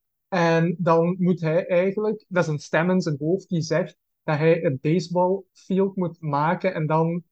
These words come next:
komen de mensen wel, of dan komen de spe-, het is zoiets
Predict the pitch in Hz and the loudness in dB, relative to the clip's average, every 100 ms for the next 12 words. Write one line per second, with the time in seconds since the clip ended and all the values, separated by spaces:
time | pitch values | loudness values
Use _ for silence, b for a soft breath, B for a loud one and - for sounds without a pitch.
0 | _ _ - 185 175 170 143 143 147 156 | _ _ 0 2 2 0 -2 -4 -4 -4
1 | 151 135 131 135 143 143 151 147 147 139 | -2 -2 -4 -4 -4 -4 -4 -4 -4 -6
2 | - - - 165 - 165 160 160 - - | -10 -8 -2 -2 4 6 4 0 -12 -16